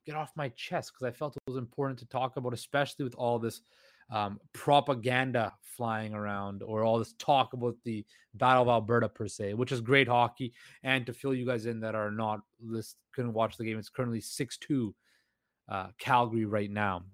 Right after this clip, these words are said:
Uh, but first, before we go to our break, uh, coming up next, we're gonna be talking about our greatest Canucks series, and a number of fans and people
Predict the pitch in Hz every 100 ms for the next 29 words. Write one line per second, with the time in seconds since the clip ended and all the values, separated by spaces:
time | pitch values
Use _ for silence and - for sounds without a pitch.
0 | _ 143 131 143 135 202 220 220 - 131
1 | - 160 160 160 139 143 135 127 104 107
2 | 117 120 _ _ _ 131 135 - 214 233
3 | 226 139 156 160 135 127 139 127 135 127
4 | 123 131 120 110 107 107 - _ _ _
5 | _ _ - 120 107 117 110 - 104 -
6 | - 107 113 - 160 156 131 135 196 202
7 | 220 214 _ _ _ _ _ _ _ _
8 | _ 139 127 113 104 _ _ - - 156
9 | 135 131 131 123 - 120 117 - 139 123